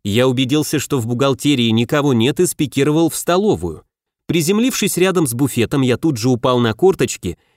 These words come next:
и зашарил рукой под шкафом. "Левее!" шепнул Вихрь, сообразив, что я задумал. "Но ты меня плохо слушал, нужно еще..." Я дотянулся до тюбика с горчицей, вскочил на ноги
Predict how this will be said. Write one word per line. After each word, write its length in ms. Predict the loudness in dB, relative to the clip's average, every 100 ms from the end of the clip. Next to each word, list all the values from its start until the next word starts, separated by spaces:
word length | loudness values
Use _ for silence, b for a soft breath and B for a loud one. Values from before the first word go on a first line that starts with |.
| -8
и 80 | -2
зашарил 540 | -2 0 0 2 2
рукой 340 | 0 2 2
под 180 | 2 -2
шкафом. 540 | -4 -2 -4 -4 -14 -14 _ _ _ _ -8
"Левее!" 960 | -4 -2 -2 0 0 0 0 2 0 -2
шепнул 480 | -4 -2 0 0
Вихрь, 340 | 2 0 0 -4
сообразив, 600 | -2 -2 0 0 0 -2
что 100 | 0
я 140 | 0
задумал. 540 | 0 -2 0 -2 -4 -12 _ _ _ -12
"Но 120 | -6
ты 140 | -2
меня 260 | 2 2 2
плохо 320 | 2 0 0
слушал, 540 | -2 -2 -2 -2 -2 0
нужно 340 | 0 0 0
еще..." 400 | -2 0 0 0 b b _ _
Я 200 | -4 0
дотянулся 580 | 0 0 2 4 4 2
до 140 | 0 0
тюбика 360 | 0 -2 -2
с 60 | -2
горчицей, 600 | -2 -2 -4 -4 -4 -8
вскочил 460 | -4 -4 -2 0
на 180 | 0 2
ноги 320 | 2 0 -2